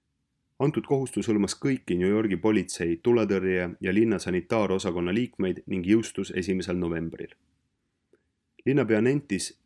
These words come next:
et parandusasutuste ametnikel on Rickersi saare ainulaadse olukorra tõttu aega vaktsineerida kuni esimese detsembrini.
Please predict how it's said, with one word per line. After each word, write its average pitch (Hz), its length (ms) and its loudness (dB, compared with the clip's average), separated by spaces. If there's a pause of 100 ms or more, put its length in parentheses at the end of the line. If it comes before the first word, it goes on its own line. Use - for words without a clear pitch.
(140)
et 95 160 -8
parandusasutuste 107 840 -2 (180)
ametnikel 92 720 -2 (320)
on 98 140 0
Rickersi 92 800 -2
saare 104 560 -2
ainulaadse 98 640 0
olukorra 92 400 0
tõttu 92 420 -2
aega 107 280 0
vaktsineerida 90 640 -2
kuni 92 220 0
esimese 90 420 -2
detsembrini. 87 680 -4